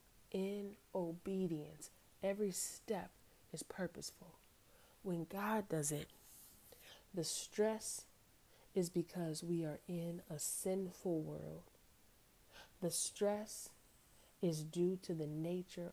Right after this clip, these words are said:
of our assignment. When God does it, the stress doesn't come from the desire of your heart having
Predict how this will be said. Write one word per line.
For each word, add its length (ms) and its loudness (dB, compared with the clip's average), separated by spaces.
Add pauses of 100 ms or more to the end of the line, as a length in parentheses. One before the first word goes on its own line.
of 160 0
our 160 -4
assignment. 840 -10 (220)
When 320 0
God 440 -4
does 280 -4
it, 140 -6 (380)
the 100 2
stress 760 0 (760)
doesn't 360 2 (160)
come 360 -4 (680)
from 320 2
the 80 2
desire 720 -2
of 120 -4
your 180 -2 (140)
heart 220 -6 (420)
having 480 -2